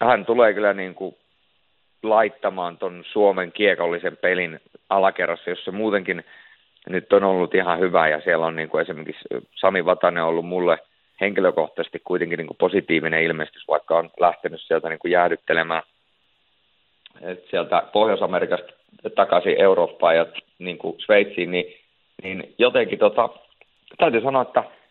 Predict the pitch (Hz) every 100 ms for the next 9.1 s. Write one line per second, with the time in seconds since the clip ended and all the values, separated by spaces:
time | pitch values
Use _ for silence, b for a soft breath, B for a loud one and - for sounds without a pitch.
0 | _ 156 143 120 117 - 104 95 95 104
1 | 92 92 90 85 92 85 85 _ b b
2 | b b b b - 92 87 90 87 85
3 | - 151 120 107 113 127 156 123 113 123
4 | 131 147 139 120 - 110 110 110 95 90
5 | 92 _ 95 92 92 131 107 98 - _
6 | 127 120 113 104 107 107 104 123 - 107
7 | - 104 92 - _ _ - 107 - 101
8 | 92 90 90 87 90 - - 85 87 113